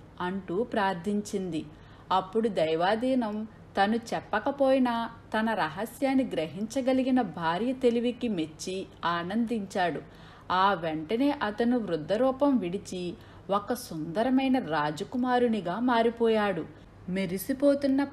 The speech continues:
పతి నిజస్వరూపం చూచి గుణసుందరి ఉత్సాహపడి, "మీ జీవిత రహస్యం ఏమిటి?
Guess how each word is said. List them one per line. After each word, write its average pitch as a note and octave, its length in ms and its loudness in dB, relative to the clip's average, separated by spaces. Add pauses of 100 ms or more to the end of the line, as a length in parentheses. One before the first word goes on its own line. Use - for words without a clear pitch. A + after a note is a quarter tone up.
పతి F#3 220 -4
నిజస్వరూపం B3 960 0 (140)
చూచి F3 480 -6 (460)
గుణసుందరి C4 600 0
ఉత్సాహపడి, G3+ 1080 -2 (360)
"మీ G#3+ 180 2
జీవిత E3+ 580 -4
రహస్యం B3 680 0
ఏమిటి? A#3+ 600 0